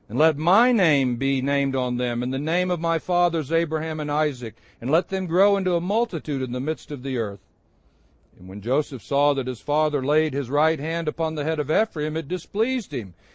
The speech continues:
and he held up his father's hand to remove it from Ephraim's head unto Manasseh's head. And Joseph said unto his father, "Not so, my father,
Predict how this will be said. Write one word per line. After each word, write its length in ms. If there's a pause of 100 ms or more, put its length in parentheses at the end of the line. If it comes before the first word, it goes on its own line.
(100)
and 100
he 100
held 240
up 200
his 140
father's 460
hand 280
to 80
remove 420
it 120
from 200
Ephraim's 600
head 220
unto 240
Manasseh's 600
head. 260 (1400)
And 100
Joseph 400
said 240
unto 140
his 120
father, 380
"Not 240
so, 280
my 220
father, 500